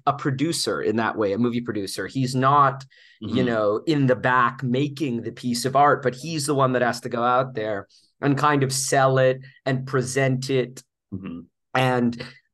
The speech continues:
Speaker 1: a kind of, uh, you know, a lot of, I feel like producers in interviews will say the great producer can kind of protect the director, protect the actors, or be this sort of buffer, whether it's, you know, various different sort of competing interests.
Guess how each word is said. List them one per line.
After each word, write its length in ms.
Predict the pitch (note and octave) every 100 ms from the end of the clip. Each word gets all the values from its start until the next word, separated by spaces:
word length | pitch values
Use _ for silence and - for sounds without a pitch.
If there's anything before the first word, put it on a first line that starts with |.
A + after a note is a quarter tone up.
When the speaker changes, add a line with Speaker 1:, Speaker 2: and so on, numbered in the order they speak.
| -
Speaker 1:
a 40 |
kind 300 | C3+ D#3+ D#3
of, 260 | D3 C3+ -
uh, 380 | C#3 C#3 C3 C3
you 100 | E3
know, 100 | E3
a 40 | C#3
lot 160 | C#3
of, 80 | C3+ - - -
I 100 | B2+
feel 180 | C3 D#3
like 220 | B2+ A#2+
producers 600 | - C3 C3 C3+ C3+ A2+
in 100 | A#2+
interviews 360 | C3 B2+ A#2+ A#2
will 80 | A#2
say 180 | C3+ A#2+
the 80 |
great 280 | A#2+ C#3 C3+
producer 420 | C3+ B2+ B2 B2+
can 140 | A#2+ B2
kind 180 | B2 A#2
of 120 | A#2 - _
protect 420 | D3 C3+ F3 -
the 60 | C3
director, 360 | B2+ A#2+ B2 A#2+
protect 260 | - C3+
the 100 | C3
actors, 260 | B2 B2 A2
or 60 |
be 120 | A2+ B2+
this 160 | A#2+
sort 140 | - A#2+
of 80 |
buffer, 340 | C3 C3 C3 A#2
whether 300 | A#2 A#2 A2+
it's, 220 | G#2+ -
you 80 | B2
know, 220 | A2 G#2 - - - _ - -
various 580 | C3+ D#3 D3 C#3 B2
different 340 | - C3+ C3 A#2+
sort 180 | - A#2
of 140 | -
competing 380 | C3+ C3+ C3 A#2+
interests. 640 | C3+ C3+ A#2 - - -